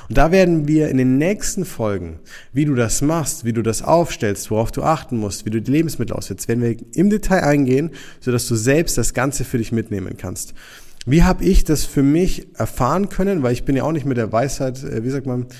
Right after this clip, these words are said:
der Weisheit auf dem Löffel im Mund, oder wie war der Spruch? Ich weiß jetzt gar nicht genau. Du weißt, was ich meine. Also ich bin nicht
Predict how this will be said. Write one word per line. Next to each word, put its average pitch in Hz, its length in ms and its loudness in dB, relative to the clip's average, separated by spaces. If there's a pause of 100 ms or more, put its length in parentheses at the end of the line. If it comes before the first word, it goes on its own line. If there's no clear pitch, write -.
(260)
der 110 600 -8
Weisheit 120 240 0
auf 117 100 -2
dem 117 140 -4
Löffel 120 240 -2
im 113 80 0
Mund, 143 200 -2
oder 117 200 -4
wie 139 100 -2
war 143 80 -2
der 143 80 -2
Spruch? 139 320 -4
Ich 107 140 -10
weiß 95 180 -4
jetzt 92 160 -10
gar 95 120 -8
nicht - 180 -14
genau. - 180 -10
Du 101 80 -6
weißt, 117 220 -2
was 107 80 -4
ich 98 100 -10
meine. 92 300 -8 (240)
Also 123 160 2
ich 123 100 -2
bin 156 140 4
nicht - 280 2